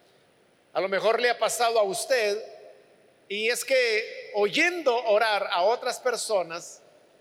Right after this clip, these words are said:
aunque ellos están hablando a Dios, pero siempre hay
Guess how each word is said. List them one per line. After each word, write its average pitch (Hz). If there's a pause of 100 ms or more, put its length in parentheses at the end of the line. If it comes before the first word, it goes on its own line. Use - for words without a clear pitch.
(360)
aunque 190
ellos 285
están 254
hablando 233
a 196
Dios, 233 (760)
pero 202
siempre 220
hay 226